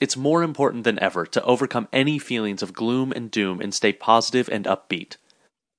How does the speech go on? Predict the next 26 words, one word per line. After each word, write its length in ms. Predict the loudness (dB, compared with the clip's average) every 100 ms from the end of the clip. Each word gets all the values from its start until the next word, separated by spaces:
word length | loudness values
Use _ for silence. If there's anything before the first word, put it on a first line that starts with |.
| _
Expressing 540 | 0 4 2 2 0
gratitude 520 | 4 4 4 -2 -4
is 160 | -4 -4
one 220 | -2 -2
way. 300 | -2 -4 -4 _ _ _ _ _ _ -4
It's 160 | 2
a 40 | 4
reminder 540 | 4 4 2 2 0
to 140 | -2
think 240 | -4 -2 2
about 180 | 2 2
all 200 | 4 4
the 160 | 4 0
advantages 520 | 2 2 0 -2 -4
you 120 | -6
have 280 | 0 0 0
so 140 | -2 -4
you 160 | -4
can 180 | -4 -2
better 320 | 2 2 2
accept 400 | 0 0 -2 0
the 80 | 0
way 240 | 4 2
things 380 | 2 -2 -4 0
are 200 | 4 4
now. 420 | 4 -2 -4 -8